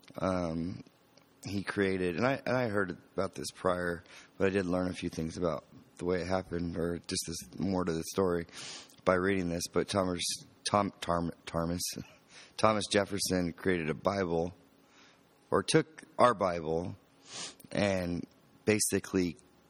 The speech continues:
cut what he liked out. Um, and that's important. It's what he liked. He cut what he liked out. Um, he didn't include any of the miracles, right?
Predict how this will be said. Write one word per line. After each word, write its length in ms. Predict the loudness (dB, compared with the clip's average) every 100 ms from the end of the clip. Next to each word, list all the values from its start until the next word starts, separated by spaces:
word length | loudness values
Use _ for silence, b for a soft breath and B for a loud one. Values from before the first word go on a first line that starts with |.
| _
cut 360 | 2 4 4 2
what 160 | 0
he 200 | 0 -2
liked 440 | 0 2 0 -2 -2
out. 400 | 0 0 -6 -10 -18 _ B B B _ -2
Um, 480 | 0 2 0 -4 -8 -16 -20 -20 -8
and 140 | -2 0
that's 200 | 0 -2
important. 640 | -4 -2 -2 -2 -6 -6
It's 220 | -4 -2
what 140 | 0 0
he 100 | 2
liked. 420 | 0 0 -2 -8 -12 -6
He 120 | -2
cut 200 | 2 2
what 120 | 2
he 80 | 2
liked 340 | 2 0 0
out. 380 | 0 2 0 -2 B B B B -4
Um, 580 | 0 0 0 -2 -4 -6 -10
he 260 | -4 -2 -2 -8 -20 -20 _ -16 -10
didn't 320 | 0 2 2 0
include 880 | 0 -2 0 2 2 2 0 -4 -8 -6
any 520 | -2 0 0 -2 -4 -8 _ _ B B B B -4
of 180 | -2 2
the 80 | 2
miracles, 800 | 2 0 -2 -2 0 0 -2
right? 380 | -2 0 0 -2